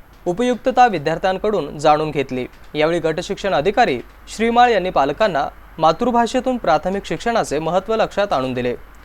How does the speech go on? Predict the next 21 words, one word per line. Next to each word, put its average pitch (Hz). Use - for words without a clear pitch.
शाळेने 214
ही 240
गुणवत्ता, 202
अनियमितता 185
आणि 160
इतर 185
संबंधित 185
कारवाईची 160
वेळ 170
आणू 151
नये, 175
असे 165
सांगितले. 131
केंद्रीय 180
प्राथमिक 180
शाळा 180
अंतर्गत 147
सर्व 185
शाळांचा 190
आढावा 170
घेऊन 202